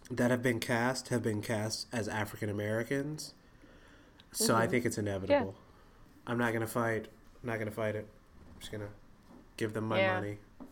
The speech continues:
Speaker 1: sit and watch my movie.
Speaker 2: <laughs>
Speaker 3: I'm just hoping that if they, if, if that does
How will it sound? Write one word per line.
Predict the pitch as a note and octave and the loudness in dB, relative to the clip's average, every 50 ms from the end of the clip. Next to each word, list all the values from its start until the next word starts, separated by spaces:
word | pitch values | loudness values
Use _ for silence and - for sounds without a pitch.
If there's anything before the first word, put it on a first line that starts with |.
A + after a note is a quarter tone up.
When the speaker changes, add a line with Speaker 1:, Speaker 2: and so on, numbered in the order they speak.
| - - - - | -18 -20 -18 -14
Speaker 1:
sit | - - - A2 F#2+ | -10 -8 -6 -6 -6
and | G#2+ | -6
watch | G#2+ G#2+ G#2 G2+ - | -6 -6 -6 -6 -6
my | A2 | -6
movie. | G#2 G#2 G#2 G2+ G#2 G#2+ A2 - - - - - | -6 -6 -6 -8 -8 -10 -14 -16 -20 -20 0 6
Speaker 2:
<laughs> | G4 G4 F4+ E4+ D4 D4+ D4+ D4+ D4 C#4+ C4+ C4 - | 8 10 10 10 10 8 6 4 2 2 0 -2 -2
Speaker 3:
I'm | A3+ A3+ A#3 | 0 0 0
just | A3+ - C4 | 2 6 6
hoping | A#3 A#3+ - B3 A#3 A#3 | 6 6 4 2 2 4
that | G#3 G3 F#3 - | 4 6 6 4
if | G3 F#3+ - | 2 0 2
they, | - G3 F#3+ F#3 F3+ F3 E3+ - - | 4 6 6 6 4 0 -4 -6 -2
if, | - G3 G3 - - - - | 0 0 0 0 -2 -8 -4
if | - G3+ F#3+ - | -4 -4 0 2
that | F#3 F3+ F3 E3+ - - G3+ G3+ F#3 | 2 2 2 0 -4 -12 -14 -12 -2
does | F3 F3+ F3 F3+ F#3 F#3+ F#3+ A#3 | 0 2 4 4 4 4 2 -2